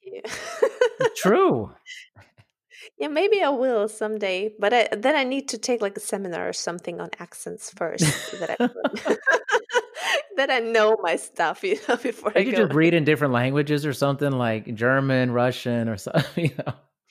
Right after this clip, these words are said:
Speaker 1: I could definitely read in German. So in German, I'm really secure because I, obviously I live in Germany and I speak it, like, on a day-to-day basis. In Russian, I'm not so sure. I can speak Russian pretty well, but,
Speaker 2: Mm-hmm.
Speaker 1: um,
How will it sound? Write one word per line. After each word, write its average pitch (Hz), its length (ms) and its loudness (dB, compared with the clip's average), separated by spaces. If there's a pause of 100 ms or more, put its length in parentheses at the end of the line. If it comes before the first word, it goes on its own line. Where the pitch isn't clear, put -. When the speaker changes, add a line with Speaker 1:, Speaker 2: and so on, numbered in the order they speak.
(200)
Speaker 1:
I - 100 4
could 359 120 -2
definitely 427 360 4
read 254 200 0
in 226 140 2
German. 165 400 2
So 196 100 0
in 190 100 -2
German, 247 280 0
I'm 214 160 2
really 180 200 -2
secure 165 440 -2
because 175 340 -2
I, - 240 2
obviously 180 460 0
I 170 60 2
live 175 180 0
in 165 120 -4
Germany - 440 -8
and 156 240 -12
I 156 160 -6
speak - 380 -8
it, - 160 -6
like, - 180 -8
on 156 100 -6
a 156 60 -4
day-to-day 151 400 0
basis. 147 400 -2 (260)
In 240 140 2
Russian, 392 500 4 (100)
I'm 302 220 2
not 302 120 0
so 254 180 -2
sure. 185 280 0
I 170 100 4
can 240 240 0
speak 285 260 -6
Russian 226 340 -2
pretty 220 300 -2
well, 175 400 0
but, 120 420 -2
Speaker 2:
Mm-hmm. 101 220 -8 (560)
Speaker 1:
um, - 480 -8